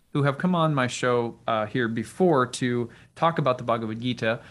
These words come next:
are offering an immersion class in the Bhagavad Gita. If you go and visit their website, it's bhaktiwise dot com. Click on the Study With Us tab,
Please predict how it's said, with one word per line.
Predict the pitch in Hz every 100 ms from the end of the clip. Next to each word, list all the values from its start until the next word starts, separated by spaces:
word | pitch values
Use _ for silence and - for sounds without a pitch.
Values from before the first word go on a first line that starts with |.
| - -
are | 113
offering | 139 143 151 147 139 139
an | 117
immersion | 120 170 185 139
class | 117 123 110 113 127
in |
the | 123
Bhagavad | 117 117 110 110
Gita. | 117 110
If | 113
you | 131
go | 127 156
and | 175
visit | 156 147
their | 139
website, | 120 123 120 131 117
it's | 104
bhaktiwise | 110 113 147 160 151 135 110 110 113 120 120 - -
dot | 113 113 -
com. | - 120 107 107 107 - -
Click | - 175
on | 170
the | 143
Study | - 143 139
With | 127 131 131
Us | 127 120 - -
tab, | - 120 117 120